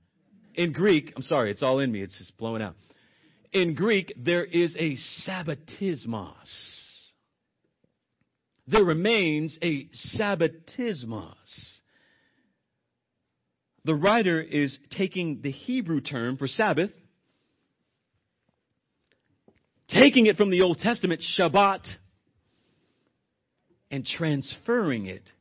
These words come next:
into the New. You, you see that? He's grabbing an Old Testament word that if you are a Hebrew reader,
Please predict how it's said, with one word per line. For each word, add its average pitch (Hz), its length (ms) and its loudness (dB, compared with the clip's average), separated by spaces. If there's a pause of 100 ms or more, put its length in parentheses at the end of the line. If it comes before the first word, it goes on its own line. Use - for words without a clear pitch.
(600)
into 156 200 -2
the 139 100 -4
New. 143 400 -2 (1120)
You, 143 160 -14
you 170 160 -4
see 185 160 -4
that? 185 240 0 (220)
He's 185 180 0
grabbing 208 380 6
an 190 80 2
Old 226 340 6
Testament 220 440 0
word 160 480 4 (1040)
that 190 120 8
if 190 100 6
you 226 140 6
are 208 140 8
a 175 120 6
Hebrew 196 760 -2
reader, 160 460 0